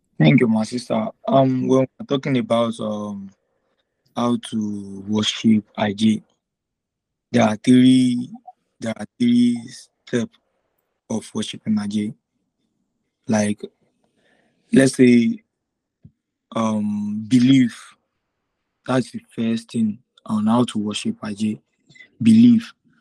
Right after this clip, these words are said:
When you have an Aji icon, or when you go to a Aji shrine, or you, you, you want to make offering or sacrifice to Aji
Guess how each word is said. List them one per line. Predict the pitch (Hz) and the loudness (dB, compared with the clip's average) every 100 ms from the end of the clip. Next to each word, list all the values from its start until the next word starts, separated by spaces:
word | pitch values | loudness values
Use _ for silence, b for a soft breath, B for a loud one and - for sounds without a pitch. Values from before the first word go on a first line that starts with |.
| _ _ | _ _
When | 110 | 0
you | 117 | 2
have | 135 143 | 2 2
an | 120 113 | -2 -6
Aji | 113 113 123 | -6 -4 -4
icon, | 117 117 120 113 | -4 -10 -10 -10
or | 110 117 | -8 -8
when | 107 | -6
you | 107 | -6
go | 104 131 | 0 0
to | 123 | 2
a | 113 104 107 | -4 -4 -10
Aji | 107 117 117 - | -10 -12 -12 -10
shrine, | 117 113 113 _ - | -4 -4 -4 _ -12
or | 107 110 - | -8 -8 -8
you, | 107 104 101 | -8 -6 -6
you, | 104 104 _ B _ | -10 -10 _ B _
you | 113 | 0
want | 120 131 | 2 2
to | - 107 | 0 0
make | 110 117 117 | 2 2 0
offering | 117 107 113 | -2 0 -2
or | 107 | -2
sacrifice | 98 110 107 113 110 | -6 -10 -6 -6 -6
to | - | -6
Aji | 107 104 | -6 -6